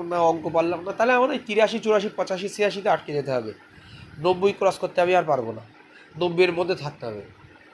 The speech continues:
এখন যদি আমার অঙ্ক স্ট্রং থাকে, তখন আর ইংলিশ প্যাডাগজিটা দিয়ে কিছু কনসিডার করা যেতে পারে। এখন যদি ইংলিশ প্যাডাগজিও ভালো হয়, গ্রামার ভালো হয়, অঙ্ক ভালো হয়, তাকে একশো দশ, একশো কুড়ি সে পেতেই পারে, কোনো,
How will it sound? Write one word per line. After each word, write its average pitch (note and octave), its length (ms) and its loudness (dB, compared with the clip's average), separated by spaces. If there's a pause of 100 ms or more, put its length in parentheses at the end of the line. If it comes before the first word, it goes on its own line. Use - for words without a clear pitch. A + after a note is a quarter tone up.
(320)
এখন D3+ 280 0
যদি F#3+ 220 4
আমার F#3 180 4
অঙ্ক D#3+ 280 0 (120)
স্ট্রং G3+ 320 -4
থাকে, G3 240 -2 (400)
তখন A3 280 4
আর A3 80 6
ইংলিশ G3+ 300 0
প্যাডাগজিটা G3+ 640 4
দিয়ে G3+ 180 2
কিছু G3 240 -4
কনসিডার F#3 420 2
করা D#3+ 200 4
যেতে C#3+ 200 0
পারে। A2 200 -6 (640)
এখন E3 260 2
যদি G3 200 0 (100)
ইংলিশ F#3+ 320 -2 (500)
প্যাডাগজিও F3 540 4
ভালো F3+ 300 4
হয়, G3 140 6
গ্রামার E3 380 2
ভালো E3 240 0
হয়, F3+ 140 4
অঙ্ক D#3+ 220 0 (100)
ভালো F3 120 6
হয়, G#3 160 4
তাকে F3+ 140 0
একশো F3+ 260 0
দশ, E3+ 240 2
একশো D#3+ 260 -8
কুড়ি F3 180 -2
সে D#3 100 -6
পেতেই D#3+ 340 -2
পারে, G#2 140 -8 (920)
কোনো, G#3 160 4